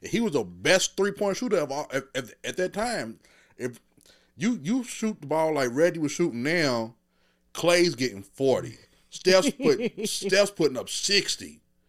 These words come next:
Speaker 2: Easy.
Speaker 1: But
Speaker 2: 'Cause we
Speaker 1: Reg-,
Speaker 2: saw what he did the other night.
Speaker 1: but Reggie, but Reggie was getting twenty. I mean, his, his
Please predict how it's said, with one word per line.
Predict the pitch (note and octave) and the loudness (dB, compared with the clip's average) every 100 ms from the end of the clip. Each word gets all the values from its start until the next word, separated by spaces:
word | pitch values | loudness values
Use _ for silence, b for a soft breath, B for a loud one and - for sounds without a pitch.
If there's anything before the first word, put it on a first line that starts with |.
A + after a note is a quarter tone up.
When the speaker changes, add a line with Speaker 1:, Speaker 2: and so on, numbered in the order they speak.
| _ _ - | _ _ -6
Speaker 2:
Easy. | D3 D3+ A2+ G#2+ | -4 -2 -4 -8
Speaker 1:
But | C3 | -6
Speaker 2:
'Cause | C3 | 0
we | G3 | 2
Speaker 1:
Reg-, | A3 | 2
Speaker 2:
saw | D#3+ D#3+ | 0 -2
what | C#3+ C3+ | -2 -4
he | D3+ | -4
did | B2+ A2+ | -6 -8
the | A2 | -10
other | G#2 | -12
night. | G2+ G2+ | -12 -6
Speaker 1:
but | C3+ | -2
Reggie, | D3 G3+ F#3+ D3 | 4 4 2 -2
but | C#3+ | 0
Reggie | E3+ G3 F3 | 2 2 2
was | C#3+ | 0
getting | D#3+ B2+ A2 G2+ _ - | 0 0 -6 -14 _ -12
twenty. | D#3+ D#3+ G#2+ | -2 -2 0
I | C#3 | -2
mean, | E3+ D3+ D3 | 0 -2 0
his, | F3 D#3+ | 0 2
his | F3 | 0